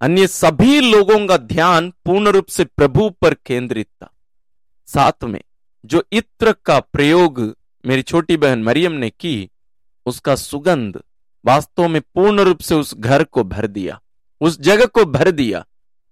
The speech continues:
वास्तव में एक प्रतीक था, प्रभु यीशु की उपस्थिति का एक प्रतीक था। उस इत्र के समान, वास्तव में उससे ज्यादा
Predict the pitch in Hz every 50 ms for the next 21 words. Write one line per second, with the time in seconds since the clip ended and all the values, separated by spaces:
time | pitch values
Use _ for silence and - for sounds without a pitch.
0 | _ _ _ _ _ 131 170 202 - - - 254 247 254 247 240 - - 226 -
1 | - - 170 - - 254 269 233 - _ - 113 95 - _ _ _ _ _ _
2 | _ _ _ _ _ _ _ _ - 185 202 190 208 220 233 262 269 - - -
3 | 277 277 240 - - 226 185 - 233 247 - - - 240 185 226 220 - _ -
4 | 202 196 196 196 - - 180 - - 151 147 - 220 233 226 - _ _ - 117
5 | 101 - _ _ _ _ _ _ _ _ _ _ _ _ _ _ _ - 175 196
6 | - - 226 226 - _ - 285 294 285 - 269 262 247 - - 214 208 208 208
7 | 208 202 190 - _ _ _ _ _ _ _ _ - 156 185 - - _ 254 262
8 | 254 247 233 226 - - 240 196 151 123 110 - 226 269 302 208 180 143 139